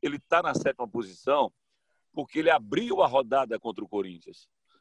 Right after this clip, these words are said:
Então, tem vários times atrás do Sport que tem um jogo a menos que podem ultrapassá-lo logo de uma vez só. Uns três ou quatro. Logo de uma vez. Tem time que tá lá atrás que tem dois jogos a menos e que pode ultrapassá-lo também.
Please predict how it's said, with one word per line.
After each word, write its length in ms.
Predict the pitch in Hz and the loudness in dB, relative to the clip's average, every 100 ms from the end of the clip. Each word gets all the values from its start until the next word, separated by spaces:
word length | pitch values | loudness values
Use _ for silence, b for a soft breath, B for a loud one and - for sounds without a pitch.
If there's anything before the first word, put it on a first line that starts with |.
| - | -8
Então, 340 | 117 - 120 92 | -6 4 4 4
tem 240 | - 117 90 | -6 -6 0
vários 460 | 117 - 175 190 - | 6 6 6 2 -10
times 300 | 151 139 127 | -12 -4 -4
atrás 460 | 120 - 147 175 | -2 0 2 0
do 60 | 160 | -6
Sport 380 | - - 117 - | -16 -6 -6 -6
que 100 | - | -14
tem 100 | 131 | -14
um 80 | 113 | -8
jogo 240 | 131 120 | -4 -4
a 60 | 107 | -4
menos 340 | 139 156 - | -8 -12 -14
que 80 | 123 | _
podem 320 | - 156 156 | 0 0 0
ultrapassá-lo 540 | 143 147 143 123 151 160 | -6 -6 -6 -6 -6 -4
logo 160 | 175 | -4
de 80 | 151 | -4
uma 140 | 202 | -6
vez 200 | 156 - | -4 -6
só. 320 | - 180 143 - _ _ _ _ | 2 6 6 2 _ _ _ _
Uns 120 | - - | -18 -4
três 200 | 165 196 | -2 -2
ou 120 | 220 | -2
quatro. 420 | 165 135 - _ _ _ _ _ _ | 2 0 0 _ _ _ _ _ _
Logo 240 | 123 170 190 | 2 2 2
de 80 | 220 | -10
uma 100 | 202 | -6
vez. 340 | 156 123 - _ _ - | -2 -4 -4 _ _ -8
Tem 120 | 165 | -8
time 220 | - 208 | -8 -20
que 100 | 190 | -10
tá 140 | - 180 | 2 4
lá 80 | |
atrás 240 | 160 180 185 | 4 2 0
que 80 | - | -2
tem 160 | 185 | -4
dois 380 | 123 175 220 151 | 4 6 6 4
jogos 320 | 180 202 151 | 2 2 -2
a 60 | 147 | -6
menos 320 | 127 110 92 _ _ _ | -4 -10 -12 _ _ _
e 40 | - | -16
que 120 | 139 | -14
pode 280 | - 175 185 | 2 2 2
ultrapassá-lo 640 | - 175 156 143 156 143 | 0 0 0 0 2 2
também. 400 | 123 127 107 95 | 2 -6 -4 -8